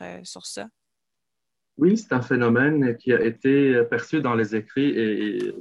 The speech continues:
Speaker 2: les auteurs, ils ont mis de l'avant sur, euh, ils ont mis de la lumière, si vous voulez, sur ce concept-là.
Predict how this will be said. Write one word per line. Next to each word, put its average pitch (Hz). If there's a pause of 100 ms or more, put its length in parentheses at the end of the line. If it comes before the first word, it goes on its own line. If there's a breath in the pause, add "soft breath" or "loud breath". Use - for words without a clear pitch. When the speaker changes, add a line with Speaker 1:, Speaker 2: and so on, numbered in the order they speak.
(520)
Speaker 2:
les 113
auteurs, 131
ils 110
ont 110
mis 123
de 110
l'avant 113
sur, 101
euh, 92 (560 loud breath)
ils 127
ont 123
mis 143
de 127
la 117
lumière, 123
si -
vous 107
voulez, 113
sur -
ce 110
concept-là. 110